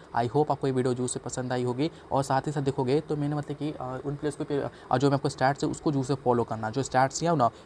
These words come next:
उसको जरूर से फॉलो करना। तो अभी सेम टीम से जाके फैन टू प्ले पे कॉन्टेस्ट बुक कर दो, अभी फैन टू प्ले पे इन्वेस्टमेंट करना, ठीक है। सेम टीम के साथ जाओ, कोई चेंजेस हो तो अपडेट Telegram पे करूँगा, तो स्क्रीनशॉट लो, जाके कॉन्टेस्ट को बुक कर दो सेम टीम के साथ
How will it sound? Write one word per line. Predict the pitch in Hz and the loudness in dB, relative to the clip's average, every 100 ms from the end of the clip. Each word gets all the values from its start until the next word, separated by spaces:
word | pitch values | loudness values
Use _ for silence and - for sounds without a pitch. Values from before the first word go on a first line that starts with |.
| - | -6
उसको | 135 151 | 0 2
जरूर | 135 | 2
से | 143 | 0
फॉलो | - 113 110 | 0 0 0
करना। | 107 104 101 - - - | -4 -6 -8 -10 -20 -8
तो | 127 | -6
अभी | 139 | 0
सेम | 147 151 | 2 2
टीम | 160 | 0
से | 147 | -2
जाके | 143 135 | -2 -4
फैन | - 131 135 | 0 0 0
टू | 147 | -2
प्ले | 151 | -2
पे | 143 | -4
कॉन्टेस्ट | 139 143 135 | -4 -4 -4
बुक | 135 | -4
कर | - | -2
दो, | 120 160 - - | 0 -2 -2 0
अभी | 151 | 2
फैन | 147 139 | 4 2
टू | 143 | 2
प्ले | 151 147 | -2 -2
पे | |
इन्वेस्टमेंट | 151 139 135 120 | -2 -2 -4 -6
करना, | 120 117 | -4 -4
ठीक | 170 | -2
है। | 139 - - | -2 -2 -8
सेम | - 143 | 0 2
टीम | 143 131 | 2 0
के | |
साथ | 123 117 | 0 -2
जाओ, | 98 98 | -4 -4
कोई | 123 | -6
चेंजेस | - 135 143 | -2 0 0
हो | 135 | 0
तो | |
अपडेट | 127 131 127 | 0 0 0
Telegram | 120 127 | 0 -2
पे | 143 | -2
करूँगा, | 135 127 127 151 - - 139 | 0 2 4 2 0 -8 -4
तो | |
स्क्रीनशॉट | 143 151 147 147 143 | -2 -2 0 -2 -2
लो, | 170 | 0
जाके | 143 127 139 | 0 0 -2
कॉन्टेस्ट | 131 139 - | -6 -6 -4
को | 120 | -4
बुक | 120 - | -4 -4
कर | 110 | -4
दो | 113 - - - | -4 -10 -14 0
सेम | 151 131 | 4 4
टीम | 123 | 0
के | 110 | -6
साथ | 110 101 | -6 -8